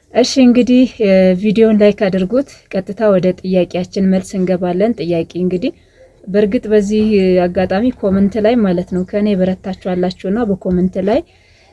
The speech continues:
እ፣ ሀሳባችሁን ለእህታችን ምናልባት እዚህ ስራ ላይ የተሰማራችሁ ካላችሁ፣ እቃ ቤት ያላችሁ፣ እንዲሁም ደግሞ የተለያየ ልብስ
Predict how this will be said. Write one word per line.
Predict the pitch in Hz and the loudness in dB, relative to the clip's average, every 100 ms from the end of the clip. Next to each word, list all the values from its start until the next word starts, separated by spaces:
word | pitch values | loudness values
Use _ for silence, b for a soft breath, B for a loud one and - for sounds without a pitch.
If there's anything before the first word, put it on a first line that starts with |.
| b | b
እ፣ | 175 185 | -4 -2
ሀሳባችሁን | 202 190 214 196 190 - 226 277 | -2 -2 0 0 -2 -4 -2 -2
ለእህታችን | 233 190 185 185 185 - 320 311 | 0 -2 0 -4 -6 -6 -6 -4
ምናልባት | 214 185 175 185 185 | 0 0 0 -2 -4
እዚህ | 185 196 | -4 -4
ስራ | 208 190 | -2 0
ላይ | 190 | 0
የተሰማራችሁ | 202 202 196 185 180 175 180 202 | 0 -2 -6 -2 -2 -2 -4 -8
ካላችሁ፣ | - 180 170 170 - - 180 180 175 | -10 -8 -6 -6 -8 -10 -6 -6 -6
እቃ | 170 190 | -6 -4
ቤት | 175 175 | -4 -4
ያላችሁ፣ | 175 175 165 151 - 175 175 - b b b b | -6 -4 -8 -10 -10 -8 -8 -12 b b b b
እንዲሁም | 190 196 202 196 | -2 0 2 2
ደግሞ | 190 214 | 2 0
የተለያየ | 214 233 220 185 180 180 | -2 -2 0 0 0 -2
ልብስ | 180 - | -2 -6